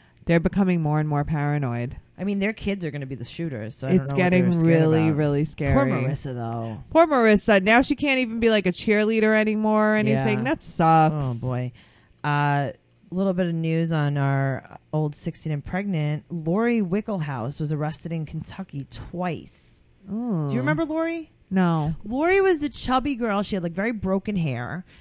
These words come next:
Speaker 2: She was adopted. And
Speaker 1: Okay.
Speaker 2: her, you might wanna Google her face so you can remember her. I
Speaker 1: Okay.
Speaker 2: think you would remember her.
Speaker 1: Wigglehouse?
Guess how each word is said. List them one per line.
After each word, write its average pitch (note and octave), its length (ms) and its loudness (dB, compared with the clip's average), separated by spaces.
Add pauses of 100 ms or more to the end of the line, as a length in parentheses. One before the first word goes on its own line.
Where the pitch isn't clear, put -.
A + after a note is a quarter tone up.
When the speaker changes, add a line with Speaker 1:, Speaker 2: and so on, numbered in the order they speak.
Speaker 2:
She - 240 -8
was B3+ 140 -6
adopted. C3+ 800 -8 (520)
And E3 800 2
Speaker 1:
Okay. - 100 -14
Speaker 2:
her, G3+ 260 0
you G#3 120 0
might G#3+ 140 0
wanna G3+ 140 -2
Google D#3+ 260 -2
her C#3+ 120 -2
face A#2+ 280 -8
so C3 100 -8
you A#2+ 60 -6
can B2+ 360 -12
remember C#3 400 -8
her. D#3 100 -2
I - 40 6
Speaker 1:
Okay. F#3+ 280 4
Speaker 2:
think G#3+ 120 0
you F#3 80 -2
would F#3 120 6
remember G#3+ 280 12
her. B3 60 12
Speaker 1:
Wigglehouse? D4 600 6